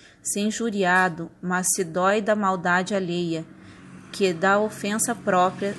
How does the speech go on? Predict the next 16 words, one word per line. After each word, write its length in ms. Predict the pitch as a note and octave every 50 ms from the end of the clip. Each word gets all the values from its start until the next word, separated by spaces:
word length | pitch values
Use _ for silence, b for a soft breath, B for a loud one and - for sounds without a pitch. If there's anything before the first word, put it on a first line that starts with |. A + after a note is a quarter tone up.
| -
se 200 | - - - G3+
de 140 | F#3 - G3
boa 320 | F3+ F#3 G#3 A3 A#3+ B3
vontade, 720 | A#3+ B3 A#3+ A#3 - - F#3+ F3+ F3+ F#3 F#3 F3+ G3 G3+ - - - - -
roga 300 | G3+ G#3 G#3+ G#3 G#3+ A3
por 200 | G#3+ - A3+ A3
seus 340 | G#3+ - - A#3 A#3+ B3 B3
adversários, 840 | B3+ G#3+ A#3 A3 A#3 A3+ A3+ - - - F#3+ E3+ E3 D#3+ D#3 E3 E3+ - - B B B B B B B B
e 80 | - F#3
de 140 | - G#3 G3+
todo 340 | - - A3+ A#3 B3 A#3+
o 40 | C#4
coração 600 | C4+ - B3+ A#3 A3+ A3+ - - - G3 G3+ G#3+
perdoa 640 | G#3 - A#3 A#3 A#3 G3 F#3+ F#3 F#3 F#3 F#3+ F#3+ F#3+ - -
os 180 | G3+ G3 F3+
agravos. 580 | G#3+ G3+ F#3 F#3 E3 D#3+ D#3 D#3 D#3 D#3+ D#3+